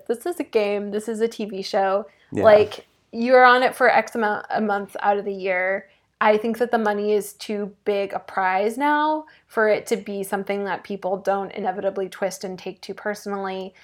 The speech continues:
Speaker 2: Yeah.
Speaker 1: And Brad and Kyle start attacking Kara, and Kara is basically like, "I am sorry that I won the last challenge, so you didn't win any money, and I
Speaker 2: Yeah.
Speaker 1: chose not to have kids."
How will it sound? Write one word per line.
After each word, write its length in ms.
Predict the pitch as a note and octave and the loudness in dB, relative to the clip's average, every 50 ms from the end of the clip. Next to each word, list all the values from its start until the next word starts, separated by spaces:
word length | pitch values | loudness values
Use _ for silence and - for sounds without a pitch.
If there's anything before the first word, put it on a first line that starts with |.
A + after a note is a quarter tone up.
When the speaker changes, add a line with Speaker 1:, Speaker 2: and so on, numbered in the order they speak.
| - - - | -20 -10 -4
Speaker 2:
Yeah. 140 | - G#3 F#3+ | 0 2 2
Speaker 1:
And 120 | G#3+ G3+ | 2 2
Brad 380 | - G#3+ G#3+ G#3 G#3 A3 A3+ A3+ | 4 8 8 10 10 8 6 4
and 100 | A3+ A3 | 2 -4
Kyle 300 | - - G#3+ A3 A3+ G#3+ | -2 0 2 2 2 2
start 200 | A3 G#3+ G3+ G3 | 0 0 -2 -2
attacking 380 | G3 - - G#3+ G3+ - G3+ | -4 -6 -8 -10 -8 -6 -8
Kara, 440 | G3 - - - A3 A3+ A3 G3 G#3 E3 | -8 -6 -2 0 2 2 2 2 0 -2
and 100 | - G3 | -4 -8
Kara 280 | - - A3+ A#3+ B3+ A#3+ | -8 -4 -2 -2 -2 -2
is 80 | A3 | -4
basically 480 | A#3 G#3+ G#3 G#3 - G3 G3 - G3+ F#3+ | -4 -4 -6 -4 -6 -8 -6 -4 -2 0
like, 380 | F#3 F3+ F3+ F3 F3 F3 - _ _ _ _ _ _ _ _ _ _ _ _ _ - A#3+ - _ _ _ _ _ - _ _ _ _ _ - | 2 2 2 2 0 -6 -10 _ _ _ _ _ _ _ _ _ _ _ _ _ -20 -20 -20 _ _ _ _ _ -20 _ _ _ _ _ 6
"I 140 | - A3+ A#3+ | 8 8 10
am 180 | B3 B3 B3 A#3 | 10 8 6 4
sorry 380 | A#3+ B3 A3 A#3+ C4 C4+ C4 | 6 6 8 8 8 6 4
that 160 | B3 - A3+ A#3 | 4 4 6 8
I 80 | A#3 | 8
won 220 | G#3+ G#3+ G#3 G#3 A3+ | 6 6 2 0 2
the 60 | G#3+ | 2
last 300 | G3+ G3+ G#3 G#3 G3+ - | 4 6 4 4 2 2
challenge, 680 | - A3 A3+ B3 A#3+ A3 G3+ G3+ G#3+ B3+ C4+ - - _ _ _ _ _ | 2 4 4 4 4 2 0 -2 -6 -8 -10 -12 -16 _ _ _ _ _
so 140 | - - A3 | -6 -4 -4
you 220 | G3+ G3 G#3+ A#3 | -2 -2 0 2
didn't 220 | A#3 A#3 G#3+ G3+ | 2 4 2 2
win 120 | E3+ G#3+ G#3 | 0 -2 -2
any 160 | G#3 G#3 G3+ | -2 -2 -2
money, 440 | G3+ A3 B3+ C4+ A#3 A3+ A#3 A#3+ - - | -2 -2 -2 -2 -2 -2 -4 -4 -6 -2
and 120 | - A#3 - - | -2 -2 2 2
I 80 | - | 2
Speaker 2:
Yeah. 60 | G#3 | 2
Speaker 1:
chose 240 | - - B3 A#3 A#3 | 4 4 2 2 2
not 160 | B3 A#3+ A#3 | 0 -2 -2
to 60 | - A#3+ | -2 0
have 220 | A3 A#3+ B3 B3 | 2 2 0 0
kids." 520 | - - D#4+ D4 - - _ - - - | 0 0 0 0 0 -6 _ -20 -20 -20